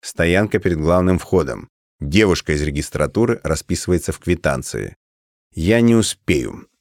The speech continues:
найти Пейдж снова. Девушка скоро вернется и скажет, что с шинами все в порядке.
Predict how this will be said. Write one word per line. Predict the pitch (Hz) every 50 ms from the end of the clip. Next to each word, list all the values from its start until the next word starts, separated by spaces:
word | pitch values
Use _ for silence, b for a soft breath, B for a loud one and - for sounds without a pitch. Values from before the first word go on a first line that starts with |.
| _
найти | - 80 82 82 80 71 - -
Пейдж | 69 - - 78 71 67 65 -
снова. | - - - 92 101 107 107 101
Девушка | 80 76 90 90 92 87 - - -
скоро | - - - 87 82
вернется | 80 78 76 76 80 78 76 - 76
и | 71
скажет, | - - - - 101 98 95 90
что | - - - - 78
с | 76
шинами | - - - - - 107 104 104 101 98 92
все | 82 - - - 78
в | 76 - -
порядке. | _ - 87 82 78 78 78 69 60 - _ - 65 53